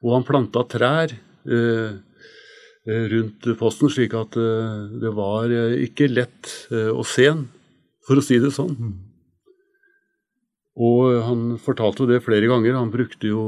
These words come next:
Speaker 1: eh, mye tid på å rydde skuddfelt og, eh, områder hvor det var, eh, gunstig å sitte og skyte.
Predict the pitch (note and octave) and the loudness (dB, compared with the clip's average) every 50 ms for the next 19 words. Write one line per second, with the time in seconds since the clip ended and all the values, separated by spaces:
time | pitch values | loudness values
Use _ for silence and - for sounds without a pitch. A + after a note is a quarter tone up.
0 | A2+ A2+ A2+ A2+ A2+ A2+ A2+ A2+ A2+ A2 A2 A2 A2 A#2 - - - - - - | -4 -4 -2 -2 -2 -2 -2 -2 -2 -4 -4 -6 -6 -8 -10 -12 -14 -16 -18 -16
1 | - - C#3 C3+ C3 A#2 C3 C#3 C#3 - - C#3+ D#3 D#3 D3+ - - - C3 C3 | -10 -4 -2 -2 2 4 2 2 2 0 -2 -2 -2 -2 2 2 4 4 4 2
2 | A2 F#2 F2+ G2+ G#2 A#2 A#2+ B2+ A#2+ - - - - C#3 B2+ G2+ - - - - | 0 -2 -4 -2 -2 -2 -2 -4 -6 -8 -12 -2 0 0 0 0 -2 -8 -6 -4
3 | A2+ A2 G#2+ G#2 - A#2+ A#2 A2 A2 A2+ A2+ A2+ A2+ A2+ A2 G#2+ - - - - | -4 -4 -4 -8 -8 -6 -2 0 0 0 0 0 0 -2 -4 -6 -8 -10 -10 -10
4 | - - - - - _ - - F3+ B2+ A2 G2+ G#2+ G#2+ G2+ A#2 A2 A#2 A2+ A#2 | -12 -16 -18 -20 -20 _ -2 2 4 4 4 4 2 2 2 2 2 2 0 0
5 | G#2+ G2+ G2 G2 G2+ A2 A2+ A2+ A2+ A2 - - - C3+ C3 A2+ C3+ B2 G2 - | -2 -2 -2 -2 -2 -2 -2 -2 -2 -2 -2 -4 -4 -6 2 2 2 2 2 -2
6 | - - A2+ A2 - C3 A#2+ - A2+ A2+ - C#3 B2 - - E3 E3+ | -6 -8 -6 -4 -2 -4 0 0 -2 0 2 0 0 0 -2 -6 -8